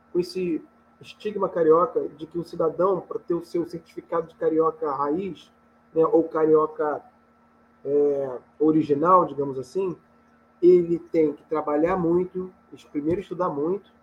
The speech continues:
depois trabalhar muito, né, a maior parte do, do seu, da sua vida, pra conseguir ter um poder, um,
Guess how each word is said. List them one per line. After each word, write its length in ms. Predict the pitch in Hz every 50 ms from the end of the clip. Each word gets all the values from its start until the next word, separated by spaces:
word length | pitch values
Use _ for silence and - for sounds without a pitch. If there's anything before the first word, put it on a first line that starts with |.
| _ _ _ -
depois 300 | 143 139 - 165 156 -
trabalhar 340 | - 165 156 151 147 165 165
muito, 480 | 160 160 156 175 196 190 - - - - _ _ _ _ _ _ -
né, 240 | 147 147 160 180 180 - _ _ _ _ _ _ -
a 40 | 139
maior 160 | 143 151 151
parte 340 | - - 160 160 160 - _ -
do, 100 | 143 139
do 280 | - _ _ _ 135 -
seu, 180 | - 165 160 -
da 100 | 139 131
sua 220 | - - 139 127
vida, 360 | 120 120 147 175 175 190 - - _ _ _ _ _ _ _ _ _ _ _ _ -
pra 100 | 170 170
conseguir 640 | - 180 185 185 185 185 156 170 185 185 185 185
ter 160 | - 185 170 165
um 160 | 165 165 160
poder, 420 | - - 165 160 160 165 160 -
um, 140 | 156 156